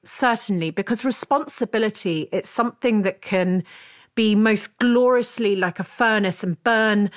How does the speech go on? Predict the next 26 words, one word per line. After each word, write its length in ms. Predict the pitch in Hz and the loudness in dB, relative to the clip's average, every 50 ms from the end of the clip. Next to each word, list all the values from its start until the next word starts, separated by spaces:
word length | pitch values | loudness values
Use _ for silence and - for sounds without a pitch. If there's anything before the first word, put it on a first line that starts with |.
| - - - - - | -10 -20 -20 -12 -8
and 200 | - 196 180 165 | -4 -4 -4 -4
keep 360 | - - - 269 254 - - 220 | -4 -2 -2 -2 -2 -4 -2 -2
you 100 | 214 180 | -2 -2
driving 420 | - 214 202 196 190 190 185 185 | 0 0 0 0 0 0 -2 -4
forward, 460 | 180 - 233 220 208 180 165 160 - | -4 -2 0 0 2 2 0 0 -2
but 100 | - 175 | -2 -2
it 120 | 180 - - | -2 -4 -2
can 160 | - 208 220 | 0 0 2
also 380 | 220 233 247 - - - 208 | 2 2 2 0 0 0 0
really 520 | 190 175 180 185 208 226 220 214 185 185 175 | 0 0 0 2 2 2 2 2 2 0 -2
deplete 480 | - 175 - - - 214 196 - - | -4 -8 -8 -4 -4 -4 -4 -4 -4
you, 300 | 180 175 160 151 160 185 - - | -2 0 0 0 -2 -2 -2 -2
the 80 | 180 | -2
worry, 720 | 170 175 190 196 208 208 196 196 190 180 175 190 190 175 - - - - - - - _ | 0 0 2 2 2 2 2 2 2 2 0 0 -2 -4 -6 -12 -20 -20 -20 -20 -16 _
what 240 | 175 214 226 - 233 | -2 -2 0 0 0
you 100 | 220 208 | 0 0
feel, 300 | - - 247 226 208 175 | 0 0 0 0 2 0
the 80 | 202 | 0
weight 420 | 175 160 185 208 196 190 - - 214 | -2 0 0 0 0 0 -2 -2 -4
is 120 | 185 - | -2 0
on 120 | 190 185 | 0 2
your 160 | 185 185 180 170 | 2 2 0 0
shoulders, 960 | - - - 208 196 190 190 180 196 180 175 175 175 180 175 - - - - - - - - - _ - | 0 0 2 2 2 2 2 2 2 2 2 2 0 0 -2 -2 -4 -6 -8 -12 -20 -20 -20 -20 _ -6
the 80 | - - | -4 -4
sleepless 640 | - - - 233 226 - - 196 185 170 - - | -2 0 0 -2 -2 -2 -2 -2 -2 0 0 2
nights, 720 | 214 202 196 196 185 185 180 - - - - - - - | 2 2 2 2 2 0 -2 -2 -4 -4 -4 -2 -4 -4